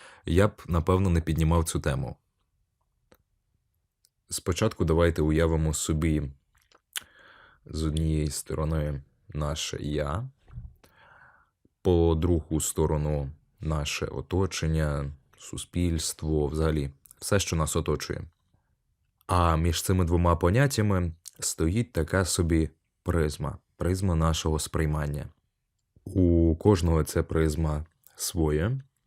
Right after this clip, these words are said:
індивідуальна, неповторна і сформована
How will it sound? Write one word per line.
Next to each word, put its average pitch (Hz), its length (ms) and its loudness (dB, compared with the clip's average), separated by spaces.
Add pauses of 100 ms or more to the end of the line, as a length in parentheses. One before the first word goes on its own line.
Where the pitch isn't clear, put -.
(260)
індивідуальна, 80 1040 2 (380)
неповторна 87 1000 2 (720)
і 107 140 2
сформована 85 800 2